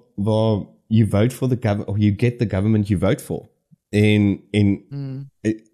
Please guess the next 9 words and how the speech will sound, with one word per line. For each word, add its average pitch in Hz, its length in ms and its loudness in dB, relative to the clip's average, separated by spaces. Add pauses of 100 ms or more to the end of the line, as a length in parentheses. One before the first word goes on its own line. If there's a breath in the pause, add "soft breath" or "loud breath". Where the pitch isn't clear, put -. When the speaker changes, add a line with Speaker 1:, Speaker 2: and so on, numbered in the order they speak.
(180)
Speaker 1:
ek 104 140 -2
hoop 127 260 2
regtig 95 440 0
dat 92 180 -2
hierdie 95 220 0
goeders 110 340 -4
word, 98 280 -2 (640 soft breath)
word 107 180 -2 (600)
so 151 420 0